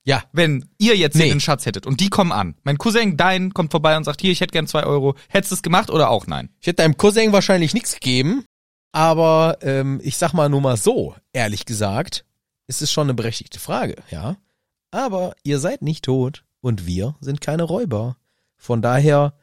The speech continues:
Speaker 1: was ist das für eine scheiß optionale Welt, die du hier gerade aufmachst?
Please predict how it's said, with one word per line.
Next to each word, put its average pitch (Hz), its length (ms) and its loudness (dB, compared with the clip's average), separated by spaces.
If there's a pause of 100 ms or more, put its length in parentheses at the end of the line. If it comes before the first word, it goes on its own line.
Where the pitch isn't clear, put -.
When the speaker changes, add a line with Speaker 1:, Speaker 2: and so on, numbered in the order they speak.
(680)
Speaker 1:
was 139 180 0
ist - 100 -8
das 175 200 0
für 175 80 -2
eine 160 140 -2
scheiß 175 380 0
optionale 165 920 0
Welt, 220 260 4
die 190 80 0
du 160 80 2
hier 151 160 6
gerade 139 300 4
aufmachst? 131 580 0